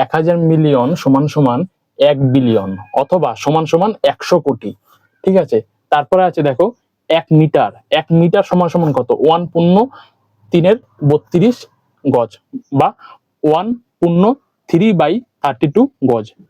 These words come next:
তো আসছি নেক্সট, ওয়ান গজ। ওয়ান গজ সমান সমান কত?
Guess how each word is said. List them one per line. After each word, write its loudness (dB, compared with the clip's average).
তো 0
আসছি -8
নেক্সট, -2
ওয়ান 0
গজ। 0
ওয়ান 2
গজ 0
সমান 0
সমান 0
কত? -2